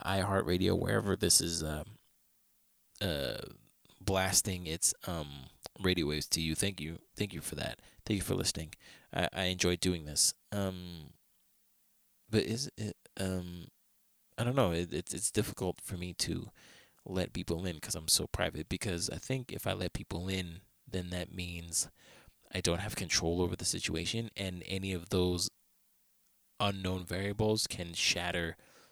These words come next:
my control of whatever I'm trying to control, and then I'll lose control, and I'll be pissed. <laughs>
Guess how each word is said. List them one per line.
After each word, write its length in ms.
my 260
control 680
of 240
whatever 300
I'm 100
trying 220
to 100
control, 440
and 160
then 360
I'll 180
lose 180
control, 540
and 720
I'll 120
be 120
pissed. 400
<laughs> 600